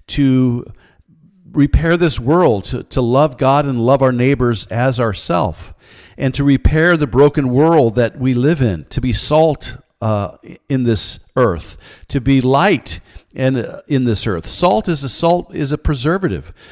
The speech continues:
So Christians are here on this planet to preserve this world. And preserving the life of the community that we live in is so important. And the scripture says, "Where sin abounds, grace abounds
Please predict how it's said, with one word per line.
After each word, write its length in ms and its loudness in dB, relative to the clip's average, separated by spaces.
So 260 0
Christians 440 -4
are 60 0
here 220 -2
on 80 -2
this 160 -4
planet 460 -6
to 120 -8
preserve 640 -2
this 220 -4
world. 600 -4
And 380 0
preserving 760 0
the 140 -2
life 480 0
of 140 -8
the 100 -6
community 680 -4
that 180 -10
we 100 -4
live 320 -4
in 320 -4
is 200 -2
so 360 -2
important. 580 -6
And 100 -10
the 60 -6
scripture 380 -8
says, 300 -2
"Where 120 -4
sin 300 -2
abounds, 500 2
grace 480 0
abounds 720 -2